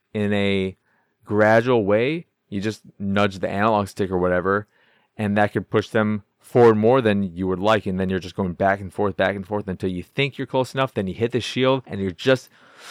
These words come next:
a pixel off, and then you move a little bit forward, but you know that you went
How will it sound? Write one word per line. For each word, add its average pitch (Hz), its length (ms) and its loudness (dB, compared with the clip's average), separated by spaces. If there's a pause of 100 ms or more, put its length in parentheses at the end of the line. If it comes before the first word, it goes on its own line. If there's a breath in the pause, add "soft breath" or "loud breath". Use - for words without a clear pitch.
(380 loud breath)
a 156 100 -2 (160)
pixel 330 480 0
off, - 440 0 (240)
and 101 120 -6
then 113 80 2
you 117 80 0
move 147 220 0
a 151 40 -2
little 165 160 0
bit 165 140 -4
forward, 180 260 0
but 120 140 -4
you 101 100 -6
know 110 220 2
that 107 140 0
you 101 100 -6
went 92 300 -8